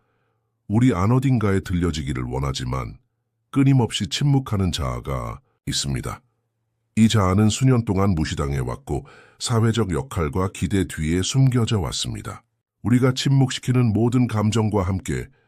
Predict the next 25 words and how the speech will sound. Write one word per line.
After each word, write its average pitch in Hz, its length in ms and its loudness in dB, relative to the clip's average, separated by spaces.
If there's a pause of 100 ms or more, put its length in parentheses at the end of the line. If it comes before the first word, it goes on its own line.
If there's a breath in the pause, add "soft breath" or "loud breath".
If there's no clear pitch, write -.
(300)
우리 101 220 2
안에 95 200 2
그림자가 85 580 -2
자라고 64 560 -8 (540)
우리가 110 340 2
억누르는 107 680 4
모든 101 360 2
반응은 85 560 0
비명으로 107 600 2
변합니다. 69 680 -6 (640)
하지만 113 380 0
이 101 100 2
비명은 98 640 2 (340 soft breath)
외부에서 107 600 2
들리지 104 420 0
않고 110 460 0 (280 soft breath)
우리 107 300 2
안에서 85 380 0
메아리 95 460 0
칩니다. 60 540 -8 (420)
융의 123 260 4
관점에서 101 680 0
이 87 180 0
조용한 82 480 0
비명은 64 540 -6